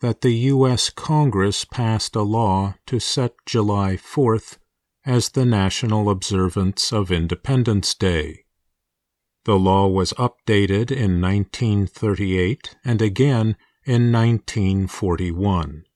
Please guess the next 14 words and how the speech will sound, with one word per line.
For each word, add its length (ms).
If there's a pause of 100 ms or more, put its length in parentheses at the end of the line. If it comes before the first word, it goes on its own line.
(880)
Recently, 880 (100)
another 500
holiday 680
to 200
mark 380
American 680
independence 1040
was 200
established 880
by 220
the 160
U 340
S 220
Congress. 880